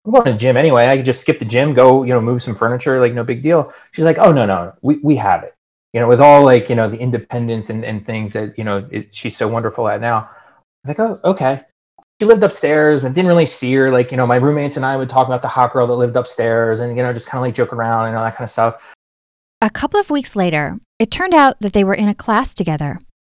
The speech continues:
Speaker 2: a psychology internship class. And once a week, they would carpool with other students to a church where, down in the basement, they learned counseling skills.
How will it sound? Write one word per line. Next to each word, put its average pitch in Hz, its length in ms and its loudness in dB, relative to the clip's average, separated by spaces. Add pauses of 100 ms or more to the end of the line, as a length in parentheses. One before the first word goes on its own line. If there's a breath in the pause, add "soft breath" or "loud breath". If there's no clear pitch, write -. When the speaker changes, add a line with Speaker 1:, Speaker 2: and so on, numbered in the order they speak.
(280)
Speaker 2:
a 208 80 0
psychology 254 720 0
internship 208 560 0
class. - 480 -8 (600 soft breath)
And 202 340 2
once 214 300 2
a 349 60 0
week, 220 460 -4
they 202 200 0
would 196 120 -2
carpool 214 640 -2
with 170 220 -4
other 240 180 0
students 180 540 -2
to 196 100 -4
a 180 60 -2
church - 500 -6 (320 loud breath)
where, 185 380 2
down 196 240 2
in 294 40 2
the 302 60 0
basement, 190 560 -2 (240 loud breath)
they 220 240 4
learned 190 460 0
counseling 311 460 -6
skills. - 480 -10